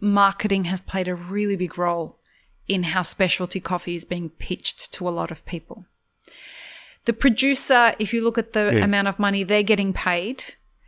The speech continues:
Speaker 1: it hasn't really changed much in the last thirty years. And we haven't, as much as we
Speaker 2: No.
Speaker 1: say we're trying to put the producer in front of the customer, there's really been no net difference from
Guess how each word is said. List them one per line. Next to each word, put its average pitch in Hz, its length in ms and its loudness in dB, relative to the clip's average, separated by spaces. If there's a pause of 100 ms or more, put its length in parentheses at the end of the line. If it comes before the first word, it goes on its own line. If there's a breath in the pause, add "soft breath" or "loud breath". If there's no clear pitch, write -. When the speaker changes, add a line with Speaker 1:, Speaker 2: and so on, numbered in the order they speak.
(100)
Speaker 1:
it 226 80 0
hasn't 220 400 0
really 196 180 0
changed 185 320 -2
much 180 220 -4
in 180 80 -6
the 170 80 -8
last 170 360 -8
thirty 165 200 -6
years. - 580 -10 (760 loud breath)
And 208 160 4
we 220 120 4
haven't, 226 480 0 (160)
as 214 180 -2
much 254 300 2
as 247 160 -4
we 233 180 -2
Speaker 2:
No. 214 80 6
Speaker 1:
say 214 260 2
we're 208 200 -2
trying 202 580 -4
to 208 80 -2
put 190 220 -4
the 190 80 -2
producer 190 500 -4
in 185 140 -4
front 185 260 -4
of 180 60 -6
the 180 100 -4
customer, 185 640 -4 (260 loud breath)
there's 202 220 2
really 208 240 2
been 185 240 0
no 180 160 0
net 170 240 -6
difference - 760 -8 (220)
from 208 600 0